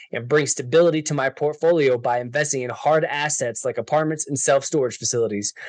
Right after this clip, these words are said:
So if you're looking to learn more about these types of opportunities, I highly suggest you check out Upstream Equity. Whether you work in the oil and gas industry like me,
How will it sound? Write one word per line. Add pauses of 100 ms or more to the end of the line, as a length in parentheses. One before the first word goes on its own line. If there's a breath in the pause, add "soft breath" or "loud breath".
(160 loud breath)
So
if
you're
looking
to
learn
more
about
these
types
of
opportunities, (240 loud breath)
I
highly
suggest
you
check
out
Upstream
Equity. (260 soft breath)
Whether
you
work
in
the
oil
and
gas
industry
like
me,